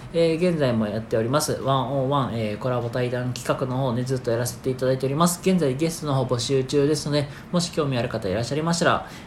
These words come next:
えー、ご連絡いただけると幸いです。お待ちしております。はい。まあ、そんなこんなで、えー、今日の本題に移りたいなと思います。はい。えー、まあ、そんなこんなでですね、今日はですね、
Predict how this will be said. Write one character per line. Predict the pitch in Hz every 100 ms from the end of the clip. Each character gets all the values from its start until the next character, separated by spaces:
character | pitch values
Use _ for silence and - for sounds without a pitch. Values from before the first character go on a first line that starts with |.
| -
え | 101 95 87 90
ー、 |
ご | 95
連 | 101
絡 | 101 104
い |
た | 98
だ | 135
け | 135 139
る |
と | 135 139
幸 | 135 117 110 101
い | 104
で | 143
す。 | 139
お |
待 | 123 117
ち | 110
し |
て | - 107
お |
り | 98 95
ま | 131
す。 | 127 - - - - - - - - - - - - -
は | 139
い。 | - - - - - -
ま | 139 139
あ、 |
そ | 185
ん |
な | 208
こ | 214 220
ん |
な | 190
で、 | 147 - 131 131 120
え |
ー、 | 120
今 | 123
日 | 110
の |
本 | 104 113 113
題 | 110
に | 113
移 | 110 120
り |
た | 117 127
い | 117
な | 123
と | 120 110
思 | 104 101
い | 98
ま | 110 123
す。 | - - - - - - - - - - - - - - - - -
は |
い。 | 165 -
え | 147 147 143 135 131
ー、 |
ま | 165
あ、 |
そ | 175 392
ん |
な | 466 453
こ | 466
ん | 440
な | 185
で | 123
で | 95
す | 107
ね、 | 131 135 139
今 | 156
日 |
は | 110 92
で | 92
す | -
ね、 | 120